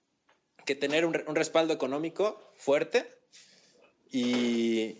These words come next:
y pues tienes que, que echarle mu-, muchas ganas, o sea, y no <laughs> solamente ganas, ¿no?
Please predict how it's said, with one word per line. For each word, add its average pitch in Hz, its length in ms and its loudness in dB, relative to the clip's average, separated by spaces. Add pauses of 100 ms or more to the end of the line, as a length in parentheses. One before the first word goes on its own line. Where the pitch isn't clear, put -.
(380)
y 131 140 2
pues 123 120 0
tienes 165 280 4
que, 127 500 0
que 120 80 -8
echarle 156 340 0
mu-, 143 280 -6
muchas 147 360 -2
ganas, 143 520 -6
o - 20 -18
sea, 123 400 0 (420)
y 131 120 0
no 143 160 -2
<laughs> - 0 -
solamente 170 540 2
ganas, 135 340 -4
¿no? 156 220 -6